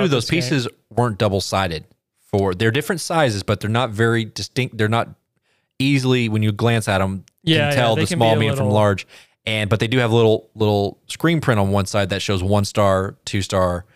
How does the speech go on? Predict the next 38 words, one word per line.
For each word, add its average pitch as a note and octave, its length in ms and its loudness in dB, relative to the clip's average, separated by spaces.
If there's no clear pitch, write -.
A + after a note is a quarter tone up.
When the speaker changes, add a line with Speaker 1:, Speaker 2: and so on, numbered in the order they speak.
Speaker 2:
Or A#2 200 -12
five A2+ 200 -2
Speaker 1:
or, A2+ 40 0
sorry, G#2+ 220 0
one G2+ 260 0
or G2+ 60 0
three G2 220 -2
or F2+ 80 -2
five, G#2 500 0
Speaker 2:
Mm. - 40 -20
Speaker 1:
but G#2 120 -2
they're G#2+ 80 0
double-sided, A2 580 0
and F#2+ 160 -2
most G#2+ 160 2
of - 60 -8
these G2+ 120 -2
pieces F#2+ 320 -4
are F2+ 100 0
laying F#2 240 -2
down F2+ 140 0
on F2 80 -2
their E2+ 100 -4
side. G#2 420 -2
Speaker 2:
Yeah, B2+ 180 -4
yeah. A#2 80 -6
Speaker 1:
And G2 100 -2
so A2 140 -4
you're G#2 100 2
constantly A#2 400 0
having G#2 140 0
to G2 60 0
f-, - 140 -8
uh, G2 80 -6
fiddle D3+ 320 2
around F#2+ 280 2
to F2+ 60 -6
see F#2 500 -4